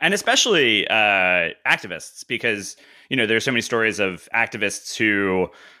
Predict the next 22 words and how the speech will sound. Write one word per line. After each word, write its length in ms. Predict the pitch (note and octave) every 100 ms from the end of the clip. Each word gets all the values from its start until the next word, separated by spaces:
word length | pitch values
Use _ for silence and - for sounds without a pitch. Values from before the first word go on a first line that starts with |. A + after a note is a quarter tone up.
| _ _ _
uh, 420 | G#2+ G2+ F#2+ F2+ E2 C#2 _ _ _ -
you 120 | D#3
know, 100 | F#2
in 180 | - B2+
the, 320 | A#2 A2 G#2 -
in 100 | A2+
the 80 | G#2+
sort 180 | - G2+
of 220 | F2 -
heady 240 | - B2 A#2
days 220 | G#2 G2
of, 200 | F#2 D2
like, 200 | G2+ F#2+
the 80 | G#2
first 360 | - F#2+ F#2
gay 260 | - F#2+ F#2 -
liberation 640 | G2+ G#2 G2 G2+ G2 F2+
movements, 560 | G2 F2+ F#2 F2 - -
uh, 300 | G2 F#2+ F#2
or, 220 | G2 A2+
or 120 | A2
marches, 640 | G#2+ G#2+ G#2 F#2+ F2 D#2+